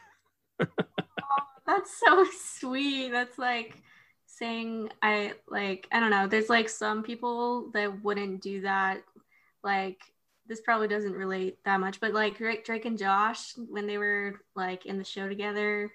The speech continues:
Speaker 2: they, like, spent so much time together, and now they don't even, like, say, like, talk to each other anymore, I feel like. It's like, that's so sweet that they came back. <laughs>
Speaker 1: Well, I heard Drake is, like, fucking crazy.
Speaker 2: Oh, damn. <laughs>
Speaker 1: I think he fled the country after being, like, accused of, uh, sexual harassment.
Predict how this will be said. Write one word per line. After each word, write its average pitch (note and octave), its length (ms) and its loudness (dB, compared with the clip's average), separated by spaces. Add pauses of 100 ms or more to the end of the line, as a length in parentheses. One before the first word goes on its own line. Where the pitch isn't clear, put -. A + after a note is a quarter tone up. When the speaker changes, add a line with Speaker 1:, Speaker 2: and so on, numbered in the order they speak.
(360)
Speaker 2:
they, A#3 80 0
like, F4 160 6
spent B3+ 300 0
so A#3+ 120 4
much B3 220 4
time A3 220 6
together, G3 460 -2
and G3 140 -2
now G3 240 0
they G3 140 -4
don't G3+ 160 -2
even, F#3 340 -6
like, F3+ 240 -6
say, F#3 540 -6
like, F#3+ 240 -4
talk F#3+ 220 2
to A3 60 -2
each G#3+ 120 -2
other A3+ 200 0
anymore, B3 360 -2
I B3+ 80 -6
feel - 200 -10
like. C4+ 280 -6 (500)
It's - 100 -14
like, G3+ 260 -4
that's A3+ 160 -4
so C4+ 140 0
sweet C#4+ 320 -2
that B3+ 120 6
they C4 100 -4
came C4 260 -6
back. A3+ 260 -2 (200)
<laughs> D4+ 60 -4 (720)
Speaker 1:
Well, D3 80 8
I - 20 12
heard E3+ 160 10
Drake D#3+ 380 10
is, A#2+ 100 6
like, G#2 160 -2
fucking A2 380 -4
crazy. A#2 500 2 (720)
Speaker 2:
Oh, B3 140 -2 (160)
damn. G#3+ 120 -12
<laughs> C#4 40 2
Speaker 1:
I - 1200 0
think G#3 140 12
he A3+ 100 12
fled D3+ 320 10
the A#2+ 80 4
country C3+ 480 8
after G#2+ 220 4
being, A#2 220 2
like, G#2 120 -2
accused A#2 520 2
of, G#2 200 2
uh, G2 200 -6
sexual B2 440 -2
harassment. A2+ 540 0